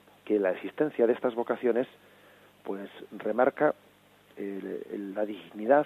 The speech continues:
y el papel del, el papel de la mujer, ¿m? en la vida de la Iglesia. Juan Pablo segundo dice en aquella, en esa exhortación Vita Consecrata que estamos continuamente haciendo referencia a ella, que la mujer consagrada,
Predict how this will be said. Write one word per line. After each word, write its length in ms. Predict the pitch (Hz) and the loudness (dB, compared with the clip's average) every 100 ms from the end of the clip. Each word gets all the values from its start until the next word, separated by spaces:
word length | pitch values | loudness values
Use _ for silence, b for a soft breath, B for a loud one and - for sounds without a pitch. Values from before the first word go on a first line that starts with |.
| - | 0
y 100 | 123 | -2
el 100 | 120 | 0
papel 360 | - 98 127 135 | 0 0 2 2
del, 160 | 135 - | 0 -2
el 140 | 113 104 | -6 -4
papel 320 | 98 123 135 | -4 0 2
de 80 | 127 | 0
la 80 | |
mujer, 380 | 95 - 151 - - _ _ _ _ _ _ _ | -2 -2 0 0 -4 _ _ _ _ _ _ _
¿m? 380 | 110 143 214 120 | -12 -12 -14 -14
en 80 | 101 | -12
la 100 | 95 | -10
vida 180 | 104 98 | -8 -6
de 100 | 95 | -6
la 60 | 92 | -2
Iglesia. 420 | 110 139 - 90 b b b b b b b b b b b b _ _ - | 0 0 -4 -16 b b b b b b b b b b b b _ _ -14
Juan 120 | - | -8
Pablo 240 | 104 107 110 | -2 -2 -2
segundo 340 | 113 120 110 | -4 -2 0
dice 240 | 110 - | 0 -2
en 80 | 110 | -4
aquella, 420 | 107 120 117 107 - | -2 -2 0 0 -2
en 140 | 107 104 | -10 -10
esa 160 | - | -10
exhortación 680 | 101 113 107 92 123 107 95 _ - 95 | -6 -6 -6 -6 -4 -4 -6 _ -20 -16
Vita 240 | 110 104 | -8 -8
Consecrata 560 | - 95 110 117 110 107 | -8 -10 -4 -2 -2 -6
que 80 | |
estamos 260 | - 101 104 | -8 -10 -10
continuamente 720 | - 98 110 110 113 110 101 B B B _ | -10 -8 -6 -4 -4 -6 -10 B B B _
haciendo 320 | - 113 104 | -8 -6 -4
referencia 540 | 107 101 107 107 - 123 | -4 -4 -4 -4 0 0
a 40 | |
ella, 240 | 123 113 147 _ B B B B B | 2 0 -2 _ B B B B B
que 80 | - | -4
la 100 | 107 | -2
mujer 280 | 101 - 127 | -2 -2 0
consagrada, 720 | 131 127 135 123 127 123 | -2 0 2 4 4 4